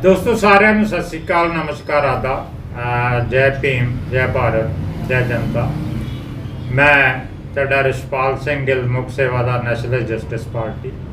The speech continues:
ਦੋਸਤੋ, ਮੈਨੂੰ ਦੱਸਦਿਆਂ ਖੁਸ਼ੀ ਹੋ ਰਹੀ ਹੈ ਕਿ ਇਹ ਸਰਦਾਰ ਬਲਵੰਤ ਸਿੰਘ ਸੰਮੇਵਾਲੀ,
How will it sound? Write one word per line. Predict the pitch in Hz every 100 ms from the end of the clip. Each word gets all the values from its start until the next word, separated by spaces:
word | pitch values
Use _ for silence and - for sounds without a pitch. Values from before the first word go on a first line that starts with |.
| - - - - - - - - - - - -
ਦੋਸਤੋ, | 196 190 220
ਮੈਨੂੰ | 214 214
ਦੱਸਦਿਆਂ | 202 190 196 214
ਖੁਸ਼ੀ | 208 185 214
ਹੋ | 214 185
ਰਹੀ | 170 180
ਹੈ | 196
ਕਿ | 196 208 196 202 202
ਇਹ | 202 175 170
ਸਰਦਾਰ | 147 147 151 151
ਬਲਵੰਤ | 139 135 139 147
ਸਿੰਘ | - 175 160
ਸੰਮੇਵਾਲੀ, | 151 139 143 143 147 151 143